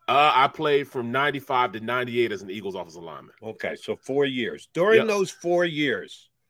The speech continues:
Speaker 2: who was, in your mind, the Eagles' biggest rival?
Speaker 1: It had to be Dallas. You
Speaker 2: Okay.
Speaker 1: know, it, when I first stepped into the door, Dallas was the rival of rivals. You know,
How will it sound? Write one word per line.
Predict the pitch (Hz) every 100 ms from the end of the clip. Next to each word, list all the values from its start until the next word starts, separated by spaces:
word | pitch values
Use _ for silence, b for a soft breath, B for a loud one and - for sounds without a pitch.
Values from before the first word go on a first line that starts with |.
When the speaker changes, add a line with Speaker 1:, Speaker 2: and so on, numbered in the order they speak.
| _ _ _ _
Speaker 2:
who | 170
was, | 180 175 - _
in | 147 147
your | 156 226 269
mind, | 208 139 135 131
the | 123 143
Eagles' | 139 127 -
biggest | 127 110 -
rival? | 113 110 87 _ b b b b b -
Speaker 1:
It | 147
had | 143
to |
be | 127 113
Dallas. | 113 95 80 - _ _ _
You | 95
Speaker 2:
Okay. | 110
Speaker 1:
know, | 107 101 117 98
it, |
when | 92 117
I |
first | 127 139 127 123
stepped | 127 -
into | 110 - 104
the |
door, | 90 107 107 90
Dallas | 82 104 110 98
was | 101 95
the | 92
rival | 95 95 90
of | 85 78
rivals. | 87 82 73 - _ _ _ _ _ _ _
You | 95
know, | 92 85 78